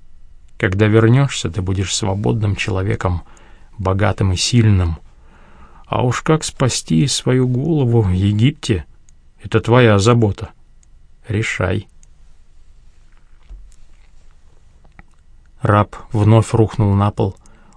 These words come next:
ударился головой об пол, ударился громко, чтобы все слышали.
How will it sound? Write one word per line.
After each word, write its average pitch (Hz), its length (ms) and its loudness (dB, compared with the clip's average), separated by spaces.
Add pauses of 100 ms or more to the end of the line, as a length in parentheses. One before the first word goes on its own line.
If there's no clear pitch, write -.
(100)
ударился 101 480 0
головой 98 420 2
об 104 200 -2
пол, 90 280 -4 (320)
ударился 107 480 2
громко, 101 460 2
чтобы 95 280 -6
все 101 220 -2
слышали. 95 560 -2